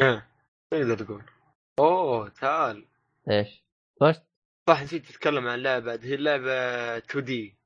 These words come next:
Speaker 1: تو دي فايتنج. يعني شخصية تو دي. رسم، رسم حتى تو دي، مش بس يضارب الضربة تو دي، حتى الرسم تو دي. فيعني.
Speaker 2: ما أدري، بس أنت المفروض قلت زي ستريت فايتر، يعني المفروض على طول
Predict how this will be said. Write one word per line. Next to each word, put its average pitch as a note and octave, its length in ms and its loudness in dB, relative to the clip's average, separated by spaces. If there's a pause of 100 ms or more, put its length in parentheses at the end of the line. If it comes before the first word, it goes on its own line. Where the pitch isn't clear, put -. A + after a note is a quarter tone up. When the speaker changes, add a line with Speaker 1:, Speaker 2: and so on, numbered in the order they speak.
(140)
Speaker 1:
تو C#3 80 -4
دي B2+ 140 -4
فايتنج. A#2 400 -10 (440)
يعني A#2+ 100 -12
شخصية C3+ 400 2
تو - 160 -12
دي. A2 300 -12 (420)
رسم، D3 320 0
رسم D3 220 -8
حتى A#2+ 240 -14
تو - 140 -12
دي، A2+ 180 -12
مش - 260 -12
بس - 360 -16
يضارب A#2 400 -4
الضربة A2+ 360 -2
تو - 140 -14
دي، A#2+ 300 -12
حتى - 340 -8
الرسم A2+ 380 -10 (460)
تو B2+ 60 2
دي. G#2+ 260 -8 (600)
فيعني. G#2+ 600 -4 (640)
Speaker 2:
ما D#3 60 -2
أدري، G2 180 -2
بس G#2+ 120 -8
أنت B2+ 140 0
المفروض A#2+ 380 0
قلت A#2 160 0
زي A#2+ 200 0
ستريت A#2+ 480 -6
فايتر، B2 420 0
يعني A2 200 -2
المفروض A2 480 -4
على G#2+ 180 -4
طول F#2+ 240 -6